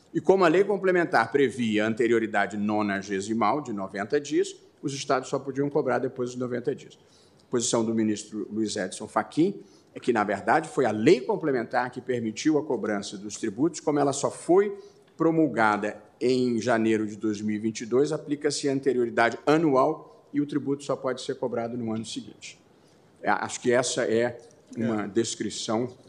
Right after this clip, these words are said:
Speaker 1: é, de-, dessa questão, uma descrição relativamente simples dessa discussão complexa. Passo a palavra ao ministro
Speaker 2: Senhor, senhor
Speaker 1: Luiz.
Speaker 2: presidente, se
Speaker 1: Pois
Speaker 2: me
Speaker 1: não.
Speaker 2: permite,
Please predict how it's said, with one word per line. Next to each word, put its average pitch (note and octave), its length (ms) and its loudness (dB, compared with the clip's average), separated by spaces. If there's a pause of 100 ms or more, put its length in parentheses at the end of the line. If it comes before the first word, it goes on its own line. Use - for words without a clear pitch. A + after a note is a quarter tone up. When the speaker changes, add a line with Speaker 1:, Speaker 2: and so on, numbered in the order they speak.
(360)
Speaker 1:
é, G2 520 -4 (140)
de-, - 460 -6
dessa G#2+ 300 -2
questão, - 420 -6
uma A2+ 80 -2
descrição A2 420 -2
relativamente A2+ 640 0
simples B2 420 -2
dessa A2 300 0
discussão - 400 -8
complexa. A#2 640 -4
Passo B2+ 260 -4
a A#2+ 40 -10
palavra A#2 360 -4
ao A#2+ 60 -2
ministro A#2 500 -4
Speaker 2:
Senhor, - 60 -12 (160)
senhor - 180 -4
Speaker 1:
Luiz. D#3 80 -10
Speaker 2:
presidente, C#3 540 -2
se E3+ 80 -6
Speaker 1:
Pois C3+ 160 2
Speaker 2:
me C3 60 -4
Speaker 1:
não. A#2 80 0
Speaker 2:
permite, B2 460 -8